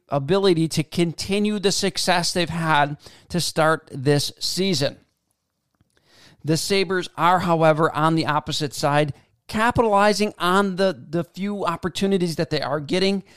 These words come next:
They're averaging three point six six goals per game over the course of these first three games. And some of the notable forwards for the Buffalo Sabres have been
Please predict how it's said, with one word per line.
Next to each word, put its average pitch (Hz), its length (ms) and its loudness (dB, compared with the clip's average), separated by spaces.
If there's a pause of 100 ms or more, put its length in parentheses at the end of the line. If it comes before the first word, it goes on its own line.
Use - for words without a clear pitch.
(220)
They're 165 160 0
averaging 180 420 2
three 214 220 -4
point 180 360 0
six - 460 -2
six - 440 -6
goals 170 440 2
per 156 280 -4
game 170 440 2 (640)
over 190 240 4
the 190 80 0
course 175 340 -2
of 151 100 -8
these 170 200 -4
first 170 480 -4
three 160 380 -2
games. 170 540 2 (340)
And 185 380 2
some 247 280 -2
of 220 140 -4
the 220 240 -2
notable 190 600 2
forwards 190 520 -2
for 185 260 -4
the 185 80 -4
Buffalo 175 320 0
Sabres 180 500 -2 (260)
have 196 380 -2
been 196 220 0